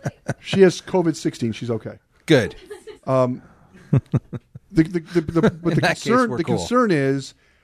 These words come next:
Speaker 2: with regard to the players, is you may potentially have a team that goes down at the same time with it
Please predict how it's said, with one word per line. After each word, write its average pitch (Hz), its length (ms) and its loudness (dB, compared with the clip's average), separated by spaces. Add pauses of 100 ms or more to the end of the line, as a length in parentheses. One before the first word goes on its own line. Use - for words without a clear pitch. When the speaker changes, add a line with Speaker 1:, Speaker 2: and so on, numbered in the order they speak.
(160)
Speaker 2:
with 151 140 -4
regard 160 220 6
to 156 80 -4
the 135 60 -6
players, 135 540 0
is 131 500 -2 (300)
you 143 120 -2
may 175 180 4
potentially 151 720 0
have 135 200 0
a 127 60 -2
team 151 600 -2 (680)
that 151 160 0
goes 147 200 -2
down 147 580 0 (400)
at - 80 -8
the 131 60 -8
same 170 240 0
time 151 340 -2
with 170 180 2
it - 120 -10